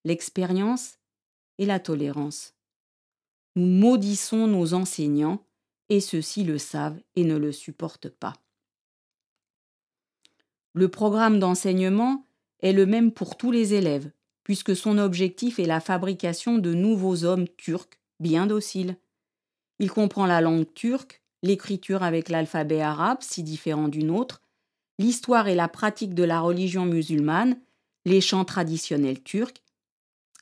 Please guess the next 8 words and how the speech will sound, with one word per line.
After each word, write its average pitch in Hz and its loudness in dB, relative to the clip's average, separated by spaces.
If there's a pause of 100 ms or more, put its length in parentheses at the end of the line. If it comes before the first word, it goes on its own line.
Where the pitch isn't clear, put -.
et 156 -2
en 135 -4
particulier 170 -4
les 160 2
chants 180 -4
militaires. 147 -2 (640)
L'éducation 175 0
physique, 165 -4